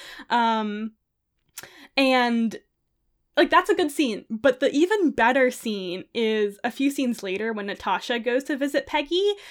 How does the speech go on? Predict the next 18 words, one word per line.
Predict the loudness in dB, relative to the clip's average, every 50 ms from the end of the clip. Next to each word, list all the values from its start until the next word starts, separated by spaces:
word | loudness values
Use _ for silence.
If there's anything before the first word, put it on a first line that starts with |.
| -20 -8 -2
to, | 0 2
like, | 2 2 0 0
gather | -2 0 0 0 0 -2 -2 -4 -4
intel, | -6 -8 -8 -4 0 2 4 4 4 4 2 2 0 -6 -18 -20 -8 -2 0
um, | 2 2 2 2 0 0 -2 -4 -6 -8 -10 _ _
and | -2 -2 0 0 0 0 -2 -2 -2 -4 -4 -6
Peggy | -4 -2 -2 0 0 -2 -4
kind | -4 -4 -4 -2 0 0 2 2
of | 2 0 0 -4 -8 -14 -16 _ -20 -20 -12 -8
gets | -8 -8 -8 -10 -14 -18 -16 -16 -18 -20 -20 -20
Steve | -20 -18 -16 -12 -10 -10 -8 -8 -8 -10 -10 -12 -12
and | -10 -10 -8 -6 -6 -6 -6 -8 -6
Bucky | -6 -6 -6 -6 -8 -8 -6
mixed | -6 -8 -10 -10 -10 -8
up | -8 -8 -6
a | -6
little | -6 -4 -2 -2 -2 -2
bit, | 0 0 0 -2 -2